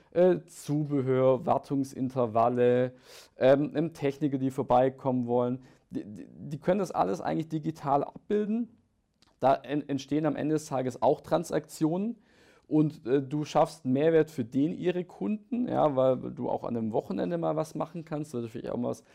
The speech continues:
unabhängig von den Öffnungszeiten machen kannst und du schaffst aber auch für die Unternehmen selbst einen riesen Mehrwert, weil du eben Prozesse digitalisiert bekommst und digitalisiert bekommst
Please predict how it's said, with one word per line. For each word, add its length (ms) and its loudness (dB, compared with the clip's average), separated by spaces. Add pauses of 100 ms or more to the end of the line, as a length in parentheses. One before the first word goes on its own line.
(260)
unabhängig 420 -2
von 120 -4
den 100 -10
Öffnungszeiten 640 -4
machen 240 -6
kannst 320 -8 (320)
und 120 -4
du 60 -2
schaffst 300 2
aber 160 4
auch 100 2
für 140 -4
die 120 -2
Unternehmen 480 -2
selbst 400 0
einen 80 -6
riesen 340 -4
Mehrwert, 360 -2
weil 120 2
du 120 -6
eben 260 -4
Prozesse 600 2 (800)
digitalisiert 880 0
bekommst 520 -4
und 100 -4
digitalisiert 920 -4
bekommst 600 -8